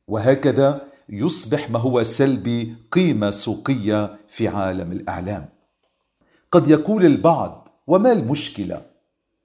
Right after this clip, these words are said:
هكذا هو الإعلام، ينقل ما يشد الجمهور."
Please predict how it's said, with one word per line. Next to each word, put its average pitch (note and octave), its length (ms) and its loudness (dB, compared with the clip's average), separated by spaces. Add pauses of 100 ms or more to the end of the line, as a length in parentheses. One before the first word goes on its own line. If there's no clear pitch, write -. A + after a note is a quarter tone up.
(400)
هكذا G3+ 380 6
هو G3 200 4
الإعلام، C3+ 680 0 (580)
ينقل D#3 580 4
ما C#3 120 2
يشد B2+ 520 0
الجمهور." A2+ 640 -6